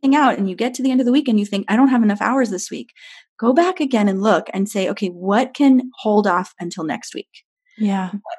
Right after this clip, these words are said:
Speaker 1: what is it that I can't delegate? I have to do, but it doesn't have to be done in the next five days. Can I bump it to next Monday?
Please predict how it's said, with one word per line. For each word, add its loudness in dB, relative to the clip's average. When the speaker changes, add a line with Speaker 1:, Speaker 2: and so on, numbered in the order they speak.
Speaker 1:
what 2
is 0
it 2
that 0
I 2
can't 2
delegate? 0
I -2
have -2
to -4
do, -2
but 2
it 0
doesn't 4
have 2
to -2
be 2
done 0
in -2
the 0
next -6
five -6
days. -12
Can 0
I 4
bump 2
it -2
to -6
next -6
Monday? -6